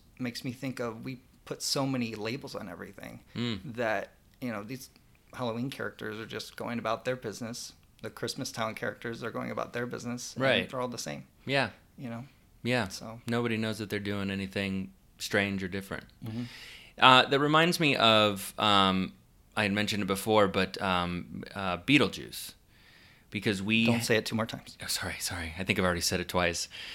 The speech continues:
Speaker 2: Um, uh, but I went to, um, Cal Arts, California Institute of the Arts, which Tim Burton went to for a,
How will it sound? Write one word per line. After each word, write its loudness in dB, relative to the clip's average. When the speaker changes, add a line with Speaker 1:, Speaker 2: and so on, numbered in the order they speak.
Speaker 2:
Um, 10
uh, 10
but 6
I 12
went 6
to, 6
um, 6
Cal 8
Arts, 0
California 2
Institute -2
of -4
the 0
Arts, 0
which 4
Tim 0
Burton 2
went 0
to 0
for 2
a, 0